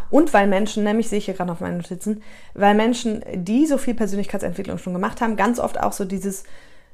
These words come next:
ähm, vom Kopf her halt alles verstanden haben und denken unbewusst so in dem Moment, wo sie es verstanden haben und vielleicht Aha-Erlebnisse hatten, „Ah, okay, jetzt weiß ich, ich hab's verstanden.“ Aber verstanden ist halt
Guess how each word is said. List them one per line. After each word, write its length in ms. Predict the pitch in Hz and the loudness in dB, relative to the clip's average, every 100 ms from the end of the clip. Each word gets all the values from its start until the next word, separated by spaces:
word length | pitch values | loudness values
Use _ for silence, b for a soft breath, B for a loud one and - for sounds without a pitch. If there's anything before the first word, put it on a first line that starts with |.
| - | -4
ähm, 360 | - 196 185 180 | 4 4 4 -2
vom 200 | - 208 | -2 -2
Kopf 320 | 202 - - 254 | 2 0 0 0
her 140 | 214 | 2
halt 120 | 202 | 2
alles 260 | - 190 180 | 0 -2 -4
verstanden 520 | 190 - 220 208 170 | -8 -4 -2 -2 -4
haben 380 | 170 180 226 254 B - | -4 -2 -4 -6 B -2
und 260 | 208 202 | -2 4
denken 680 | 202 220 226 - 247 254 277 - - - - - - | 6 6 4 4 2 2 -2 -8 -16 -18 -14 -10 2
unbewusst 520 | 302 285 220 226 - | 4 6 4 0 2
so 100 | 240 | 0
in 140 | 208 | 2
dem 140 | 226 262 | 2 4
Moment, 260 | 254 220 | 2 2
wo 80 | 208 | -2
sie 80 | 196 | -4
es 100 | - | -6
verstanden 480 | 190 - 320 330 202 | -4 0 0 2 2
haben 220 | 196 214 | 2 0
und 80 | 196 | -2
vielleicht 280 | 214 196 | -2 -4
Aha-Erlebnisse 720 | 185 180 - 247 247 208 196 | -4 -2 2 2 2 -4 -4
hatten, 320 | 175 180 185 190 b b b b b - - | -6 -4 -8 -8 b b b b b -20 -4
„Ah, 300 | - 233 180 165 - | 0 2 2 -4 -6
okay, 260 | 208 190 160 | -2 0 0
jetzt 220 | - - | -2 4
weiß 200 | 208 254 | 4 6
ich, 160 | 277 - | 2 -2
ich 140 | 196 | -4
hab's 200 | 196 - | -4 -4
verstanden.“ 960 | 208 - - 214 226 170 151 - - - - B B B B B B B - | -6 -6 -2 0 0 -2 -6 -8 -10 -12 -12 B B B B B B B 0
Aber 200 | 202 214 | 4 4
verstanden 640 | 240 233 294 220 185 196 | 2 -2 -2 0 0 0
ist 180 | 220 - | -2 -2
halt 140 | 208 | -2